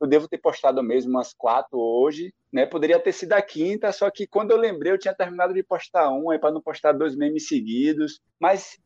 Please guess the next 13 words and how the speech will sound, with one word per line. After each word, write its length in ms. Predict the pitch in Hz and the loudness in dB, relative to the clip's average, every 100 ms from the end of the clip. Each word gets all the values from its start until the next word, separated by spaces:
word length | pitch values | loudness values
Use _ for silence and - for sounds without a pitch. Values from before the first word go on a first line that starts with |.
| _ | _
também 440 | 220 202 190 233 | -2 0 0 0
é 680 | 240 226 220 208 190 180 165 | 0 2 2 4 4 2 0
muito, 720 | 156 170 240 254 - 240 233 - | -2 -4 -2 -2 -2 -2 -2 -2
hoje 520 | - 175 220 202 214 254 | 0 4 4 0 -8 0
eu 120 | 185 | 2
consigo 420 | - 190 185 190 | 2 -4 -2 -2
ter 160 | - 185 | 0 0
um 80 | 190 | 0
trabalho 540 | 190 160 135 143 160 | -2 0 2 2 0
que 100 | - | -4
ele 160 | 165 180 | -2 -2
flui, 580 | - - 160 135 113 104 | -6 -6 0 2 2 -2
entendeu? 460 | - 110 107 117 | -6 -4 0 -2